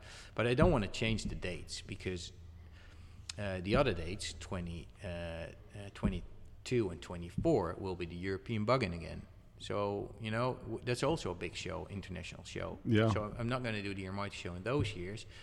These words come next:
Speaker 1: because it will, it would be infecting them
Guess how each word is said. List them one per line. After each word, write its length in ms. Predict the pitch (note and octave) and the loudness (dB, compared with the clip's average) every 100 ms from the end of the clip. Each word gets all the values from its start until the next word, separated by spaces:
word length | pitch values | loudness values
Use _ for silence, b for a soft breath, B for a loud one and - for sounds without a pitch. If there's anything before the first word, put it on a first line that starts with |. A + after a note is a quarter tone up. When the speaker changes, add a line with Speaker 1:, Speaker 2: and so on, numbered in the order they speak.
| b b | b b
Speaker 1:
because 260 | - A#2+ | 0 0
it 80 | G2 | 0
will, 160 | A2+ - - - - - | -2 -4 -8 -16 -16 -14
it 260 | - A#2+ - - | -10 -8 -8 -8
would 180 | A#2+ G2+ | -6 -4
be 180 | G#2+ F#2 | -4 -4
infecting 480 | G2+ - F#2 F2+ F2 F#2 | -4 -6 -6 -6 -4 2
them 380 | A#2+ F#2+ F2+ | 4 4 0